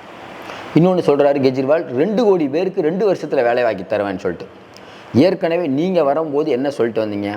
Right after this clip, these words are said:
மோடி ஐயா அவர்கள் பழைய வீடியோ, ஆண்டுக்கு ரெண்டு கோடி பேருக்கு வேலை கொடுப்போன்ட்டு. ஆண்டுக்கு இருபது லட்சம் பேருக்கு கூட வேலை கொடுக்கலீங்க, ரெண்டு கோடி எங்கெங்க போடுறீங்க? கரெக்ட், ஒண்ணு.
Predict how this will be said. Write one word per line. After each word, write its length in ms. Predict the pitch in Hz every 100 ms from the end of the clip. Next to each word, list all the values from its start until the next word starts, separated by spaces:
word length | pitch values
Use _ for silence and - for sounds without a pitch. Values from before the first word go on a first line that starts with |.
| 117
மோடி 260 | 170 175 156
ஐயா 300 | 123 123 117
அவர்கள் 300 | 104 113 160
பழைய 400 | - 120 131 110
வீடியோ, 320 | 123 110 107 - - - - - - -
ஆண்டுக்கு 380 | 151 202 175
ரெண்டு 200 | 151 165
கோடி 220 | 180 170 147
பேருக்கு 280 | 170 147
வேலை 220 | 135 131 123
கொடுப்போன்ட்டு. 480 | 107 110 98 92 - - - - - -
ஆண்டுக்கு 360 | - 170 180 143
இருபது 240 | 135 196
லட்சம் 200 | 180 180
பேருக்கு 240 | 180 165 170
கூட 80 | 151
வேலை 200 | 147 135
கொடுக்கலீங்க, 360 | 127 127 151
ரெண்டு 240 | 135 143 160
கோடி 240 | 160 139
எங்கெங்க 280 | 135 139 123 117
போடுறீங்க? 340 | 104 101 104 104 - - - -
கரெக்ட், 320 | 110 107 - - 113
ஒண்ணு. 260 | 120 107